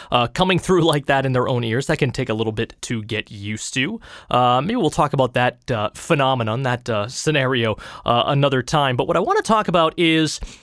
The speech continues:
uh, basically, you're gonna have some control over your headphones, all right? At least in this studio, you'll have a little control over your headphones. You'll be able to control how loud the talkback is, okay? That would be the engineer or the producer or your playback coming back into your ear. Great.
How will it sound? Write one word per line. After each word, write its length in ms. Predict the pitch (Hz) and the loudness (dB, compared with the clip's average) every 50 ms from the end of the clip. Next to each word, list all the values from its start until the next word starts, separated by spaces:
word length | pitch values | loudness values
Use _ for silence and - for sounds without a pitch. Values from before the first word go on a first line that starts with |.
| - - - | -14 -8 -4
uh, 320 | 131 127 127 123 127 123 - _ _ _ - - - - - _ - 180 _ _ _ _ - 185 - | -2 0 2 2 0 0 -2 _ _ _ -18 -18 -18 -18 -20 _ -18 -18 _ _ _ _ -12 0 0
basically, 440 | 202 247 277 - - 254 - 202 175 | 2 2 2 0 0 -2 0 2 2
you're 260 | 147 135 175 262 240 | 2 2 2 2 2
gonna 120 | 294 269 | 2 0
have 260 | 190 156 190 185 190 | 0 0 0 -2 -2
some 200 | - - - 151 | -2 -2 -2 -2
control 500 | - - 139 - - - 147 127 110 104 - 113 | 0 -2 -2 -4 -2 0 2 2 2 0 -2 -4
over 120 | 101 113 | -4 -4
your 120 | 107 98 | -4 -4
headphones, 600 | 92 - 95 82 - - 82 - - - - - - - - - - - - - | -4 -6 -8 -12 -12 -16 -16 -16 -14 -12 -14 -14 -14 -16 -20 -20 -20 -18 -8 -2
all 120 | 123 123 | 0 2
right? 220 | 131 143 147 147 | 2 2 2 2
At 80 | 143 156 | 0 -2
least 240 | 185 233 233 - - | -2 -2 -2 -2 0
in 60 | 208 | 2
this 120 | 196 190 | 2 2
studio, 280 | - - 202 185 180 185 | 2 0 -2 0 0 2
you'll 100 | 175 180 | 2 2
have 200 | 165 165 190 175 | 0 0 0 0
a 40 | 175 | 2
little 160 | 170 165 160 | 2 2 0
control 500 | - - 139 - - - 123 110 104 101 | 0 -2 -4 -4 -2 0 0 0 2 0
over 120 | 104 98 | -2 -4
your 80 | 92 90 | -4 -6
headphones. 340 | 110 107 - - 95 95 - | -6 -8 -8 -8 -12 -6 0
You'll 120 | 139 185 | 0 0
be 100 | 190 220 | 2 2
able 120 | 220 208 196 | 0 2 0
to 60 | 202 | 0
control 300 | - 170 - 208 202 185 | 0 0 0 2 0 0
how 240 | - - 170 180 190 | 2 0 2 2 2
loud 420 | 175 160 160 160 156 151 165 160 | 2 4 4 4 4 4 2 0
the 80 | 147 - | -2 -6
talkback 540 | - - 127 120 - - 120 104 101 - | -4 -2 -4 -4 -2 0 -2 -2 -2 0
is, 280 | 104 104 123 170 - - - - - - - - | -2 -2 -2 -2 -8 -14 -16 -16 -18 -18 -12 -10
okay? 180 | - - 120 151 | -6 -2 -2 0
That 140 | 139 110 104 | 0 0 -2
would 100 | 104 101 | -2 -4
be 100 | 110 104 | -6 -6
the 160 | - 120 - | -6 -8 -8
engineer 640 | 110 110 107 110 113 117 135 156 160 156 156 156 | -8 -10 -8 -6 -4 -2 0 0 2 2 2 2
or 180 | 143 - 127 110 | 0 -2 -4 -8
the 80 | 98 101 | -8 -6
producer 640 | - - 107 113 156 180 175 - - 170 165 160 - | -10 -10 -2 0 0 0 0 0 0 2 2 2 2
or 140 | - 123 107 | 0 -4 -6
your 120 | 95 95 | -6 -6
playback 500 | - - - 165 160 131 147 139 135 - | -6 0 2 2 2 2 0 -2 -2 -2
coming 260 | - - 160 165 143 | -4 -2 0 0 0
back 240 | 113 131 131 131 - | 2 2 0 2 0
into 160 | 143 120 143 | -4 -4 -2
your 100 | 190 196 | -4 -4
ear. 260 | - 113 104 123 170 - - _ _ _ _ | -4 -4 -4 -6 -6 -8 -14 _ _ _ _
Great. 340 | - 104 87 85 113 - | -8 -6 -6 -6 -6 -10